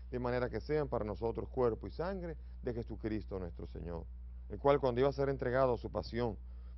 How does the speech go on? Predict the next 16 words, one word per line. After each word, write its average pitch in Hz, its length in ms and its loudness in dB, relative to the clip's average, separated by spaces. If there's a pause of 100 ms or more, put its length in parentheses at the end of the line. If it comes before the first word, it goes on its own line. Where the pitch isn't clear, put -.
voluntariamente 151 680 2
aceptada, 110 500 2
tomó 104 320 -4
el 82 80 -6
pan. - 180 -10 (440)
Dándote 131 320 -2
gracias, 120 380 -2
lo 104 80 -2
partió 107 480 -2 (600)
y 123 120 0
lo 117 100 4
dio 131 80 4
a 139 60 0
sus 139 180 -8
discípulos, 127 560 -4
diciendo: 82 480 -8